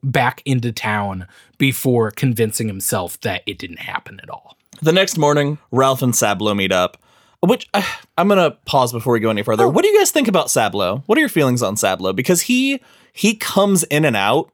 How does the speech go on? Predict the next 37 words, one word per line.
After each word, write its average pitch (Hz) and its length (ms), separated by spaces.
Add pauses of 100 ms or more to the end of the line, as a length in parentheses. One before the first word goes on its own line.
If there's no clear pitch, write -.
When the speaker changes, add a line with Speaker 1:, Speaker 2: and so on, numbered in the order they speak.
(140)
Speaker 2:
a 170 80
lot. 175 400
He's 151 200
like, 139 140
he's 151 400 (260)
sometimes 196 640
a 190 40
part 208 200
of 190 80
the 190 60
bigger 185 220
Speaker 1:
Mm. - 60
Speaker 2:
conversations. 185 760
He's 139 180
not 151 300
always, 123 420
'cause 117 180
I 117 60
think 117 200
he's, 110 520 (400)
he's 156 220
state - 340
police. 104 480
And 147 160
so 147 120
he's 139 220
not 151 260
always 131 440
around. 117 240
He, 127 180 (100)
I 120 60
think 139 160
he 135 100
lives 113 300
in 107 140
Cap 101 260
City. 95 460